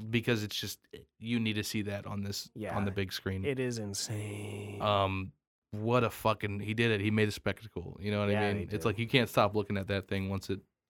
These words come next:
Speaker 1: unfolds and you see its true form. Um, I, I really enjoyed this movie. I liked the ending. I thought it was super unique how
Speaker 2: Dude,
Speaker 1: they, um,
Speaker 2: they do, uh, like,
Speaker 1: captured the picture.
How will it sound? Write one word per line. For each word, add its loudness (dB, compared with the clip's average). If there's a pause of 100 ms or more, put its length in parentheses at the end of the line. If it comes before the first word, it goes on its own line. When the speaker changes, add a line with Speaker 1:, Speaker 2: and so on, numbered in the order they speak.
Speaker 1:
unfolds 0
and -4
you -4
see -10
its -8
true -8
form. -8 (760)
Um, 4 (880)
I, 6
I 6
really 8
enjoyed 4
this -2
movie. 4
I 10
liked 6
the 4
ending. 4
I 6
thought 8
it 4
was 2
super 2
unique 4
how 10
Speaker 2:
Dude, -2
Speaker 1:
they, 4
um, 4
Speaker 2:
they 6
do, 6
uh, -6 (220)
like, -8
Speaker 1:
captured 6
the 0
picture. 2